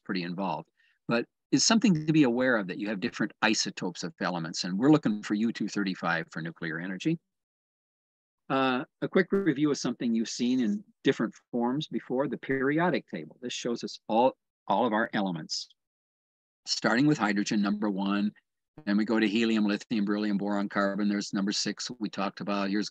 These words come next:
gold, seventy-nine. The heaviest one in nature, as I said, is uranium, number ninety-two.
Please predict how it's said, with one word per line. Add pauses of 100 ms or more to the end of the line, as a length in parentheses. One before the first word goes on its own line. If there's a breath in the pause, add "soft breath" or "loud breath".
(160)
gold,
seventy-nine. (960)
The
heaviest
one
in
nature,
as
I
said,
is
uranium, (420)
number
ninety-two.